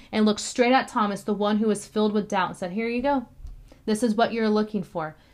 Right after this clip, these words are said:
Feel it. Touch it. It is me. I am Jesus. And what I said I would do, raise from the dead, I have done." God is faithful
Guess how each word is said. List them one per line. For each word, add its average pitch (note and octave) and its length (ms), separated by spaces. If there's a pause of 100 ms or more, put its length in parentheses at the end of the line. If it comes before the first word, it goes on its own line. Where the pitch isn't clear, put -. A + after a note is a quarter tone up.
Feel D4+ 380
it. - 180 (160)
Touch D4+ 380
it. - 140 (260)
It C4 280
is B3+ 200
me. G3+ 380 (280)
I A#3 200
am C#4 180
Jesus. F#3 640
And F#3+ 220
what G3 160
I F3+ 100
said C#4 560
I B3+ 200
would A#3+ 360
do, E3 440 (220)
raise G#3 320
from A3+ 160
the A3 60
dead, F3+ 340 (260)
I F#3+ 520
have E3 520
done." D#3+ 440 (1040)
God G#3 320
is G3+ 180
faithful A3 840